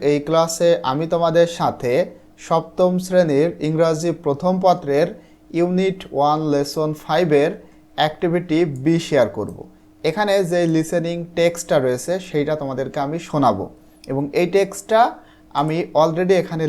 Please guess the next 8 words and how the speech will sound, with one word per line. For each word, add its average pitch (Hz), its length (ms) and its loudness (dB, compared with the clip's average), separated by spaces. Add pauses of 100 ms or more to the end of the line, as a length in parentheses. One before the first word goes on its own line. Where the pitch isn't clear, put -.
লিখেছি, 165 420 0 (520)
এটাও 165 320 4
তোমাদেরকে 147 380 -2 (120)
দেখাবো 156 300 -2 (120)
যেটা 151 180 0 (100)
বাংলা 135 220 0 (100)
অর্থ 131 160 -12 (160)
সহ 156 120 -6